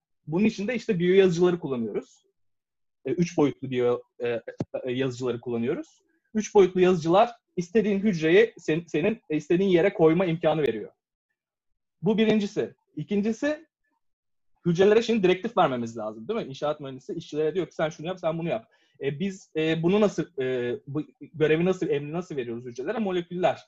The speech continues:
sayesinde. Yani farklı moleküller göndererek farklı bölgelere diyoruz ki, "İşte sen damar hücresi, e, damar, e, dokusu oluştur. İşte sen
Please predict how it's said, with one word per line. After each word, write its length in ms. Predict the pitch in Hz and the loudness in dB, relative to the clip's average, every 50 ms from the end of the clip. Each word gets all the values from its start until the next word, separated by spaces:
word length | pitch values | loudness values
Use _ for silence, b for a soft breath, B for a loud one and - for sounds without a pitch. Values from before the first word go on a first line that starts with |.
| _ _ | _ _
sayesinde. 560 | - - 107 107 110 - - 107 98 95 101 _ _ _ _ _ _ _ - - | -6 -6 -6 -6 -6 -10 -16 -16 -16 -16 -18 _ _ _ _ _ _ _ -8 -4
Yani 200 | 143 135 135 139 | -2 -2 -2 -2
farklı 360 | - 175 165 170 170 - 220 | 2 4 4 4 4 2 2
moleküller 480 | 202 185 170 156 - 147 131 131 123 | 4 4 2 2 0 -2 0 0 0
göndererek 600 | 135 156 190 208 214 202 170 143 135 180 240 - _ _ _ _ _ _ _ _ - | 2 2 0 2 2 2 2 2 2 0 -2 -4 _ _ _ _ _ _ _ _ -2
farklı 340 | - 131 135 - - 151 123 | -2 -2 -2 0 -4 -2 -2
bölgelere 580 | 139 127 120 110 117 120 131 160 226 277 269 _ _ _ _ _ - | 0 -2 0 -2 -2 -2 0 0 -2 -2 -4 _ _ _ _ _ 0
diyoruz 300 | 214 214 175 151 - - | 2 2 2 2 -2 -4
ki, 60 | 233 | -6
"İşte 180 | 196 - 208 202 | -4 -2 -2 -2
sen 260 | - 214 208 226 220 - _ _ _ _ _ _ _ _ - | 2 2 2 2 0 -4 _ _ _ _ _ _ _ _ 0
damar 300 | 160 170 185 202 202 196 | 0 2 4 4 4 4
hücresi, 440 | 190 170 139 147 131 - - 131 - - - _ _ - 135 | 2 0 0 -2 -4 -4 -6 -8 -8 -8 -12 _ _ -8 -6
e, 220 | 131 127 127 135 | -4 -4 0 2
damar, 360 | 151 165 175 180 190 185 - - | 2 4 4 4 4 2 0 -2
e, 280 | 143 131 127 127 127 135 | -4 -2 -2 -2 -2 -2
dokusu 300 | 139 - - - - 120 | -4 -4 -6 -6 -4 -4
oluştur. 360 | 117 113 - - - 98 - - _ _ _ _ _ _ _ _ _ | -4 -4 -8 -14 -20 -20 -20 -20 _ _ _ _ _ _ _ _ _
İşte 220 | - - - 151 151 | -18 -8 -6 -6 -4
sen 380 | - - 185 190 208 214 - | 2 2 2 4 2 0 -4